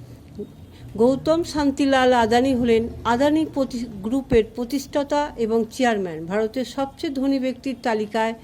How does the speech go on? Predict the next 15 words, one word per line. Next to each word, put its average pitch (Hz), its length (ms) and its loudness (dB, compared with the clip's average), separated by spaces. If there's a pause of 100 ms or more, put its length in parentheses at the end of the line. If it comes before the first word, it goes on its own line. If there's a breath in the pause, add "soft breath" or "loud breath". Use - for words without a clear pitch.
(420 loud breath)
দ্বিতীয় 247 360 2
স্থানে 247 420 2
রয়েছেন 214 480 4
তিনি। 190 480 2 (200)
বিলিয়নে 269 720 4
গৌতম 247 540 2
আদানির 254 360 2
সম্পদ 220 580 -2 (440 loud breath)
সাতানব্বই 269 800 0
পয়েন্ট 233 340 2
ছয় 254 380 0
ডলার। 202 540 0 (420 loud breath)
গৌতম 233 340 6
আদানি 240 380 4
গ্রুপ 214 340 0